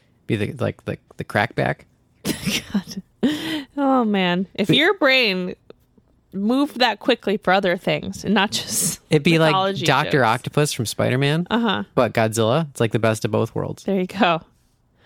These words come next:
Speaker 2: A lot of the, the other, what are they called?
Speaker 1: <laughs>
Speaker 2: Kaiju. A lot of the other kaiju are sea proficient. I feel like they can all swim.
Speaker 1: Well, that's because they need to put them somewhere,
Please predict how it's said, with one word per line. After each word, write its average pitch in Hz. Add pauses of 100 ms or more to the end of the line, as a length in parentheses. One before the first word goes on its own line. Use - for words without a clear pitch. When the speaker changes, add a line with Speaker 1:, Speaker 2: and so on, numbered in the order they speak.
(920)
Speaker 2:
A 202
lot 233
of 330
the, 220 (120)
the 202
other, 190
what 196
are 208
they 220
called? 233 (360)
Speaker 1:
<laughs> -
Speaker 2:
Kaiju. 196
A 180
lot 208
of 226
the 226
other 214
kaiju 196
are 185 (580)
sea 220 (160)
proficient. - (200)
I -
feel 202
like 202
they 185
can 185
all 185
swim. - (360)
Speaker 1:
Well, 156
that's 151
because 147 (200)
they 127
need 127
to 123
put -
them 143
somewhere, 156